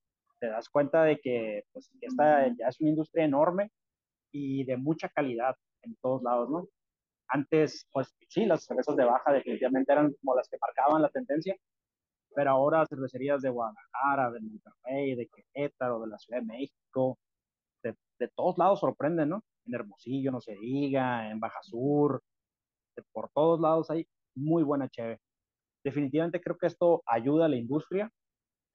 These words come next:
y, y el tema es, es que mientras mejores cheves haya en el mercado, eh, va, es más probable que el mercado crezca, ¿no?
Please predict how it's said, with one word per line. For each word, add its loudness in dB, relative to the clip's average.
y, -6
y -4
el -6
tema 0
es, -8
es -4
que 4
mientras -2
mejores -4
cheves -4
haya 0
en 0
el -2
mercado, 0
eh, -2
va, 0
es -12
más -4
probable 2
que -8
el -6
mercado -6
crezca, -12
¿no? -12